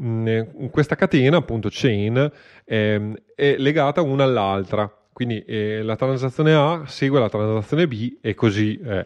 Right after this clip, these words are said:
a, a, all'infinito. E inoltre, eh, la validazione richiede un, un computo, eh, matematico molto complesso. Ok? Quindi nella sostanza, eh, cosa succede?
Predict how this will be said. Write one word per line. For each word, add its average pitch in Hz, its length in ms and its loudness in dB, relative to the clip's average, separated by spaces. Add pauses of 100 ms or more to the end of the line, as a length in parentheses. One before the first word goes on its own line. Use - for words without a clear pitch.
a, 104 220 -6
a, 110 220 -4
all'infinito. 110 840 0
E - 420 -2
inoltre, 120 840 0
eh, 113 120 -8
la 123 180 -2
validazione 139 1040 -2
richiede 135 920 0
un, 120 600 -2
un 131 220 -6
computo, 110 880 2
eh, 104 240 -4 (340)
matematico 120 1040 2
molto - 260 4
complesso. 104 760 -2 (200)
Ok? 101 420 -4
Quindi 135 280 2
nella 135 260 2
sostanza, 147 960 -2
eh, 107 420 -2
cosa 160 220 2
succede? 120 840 0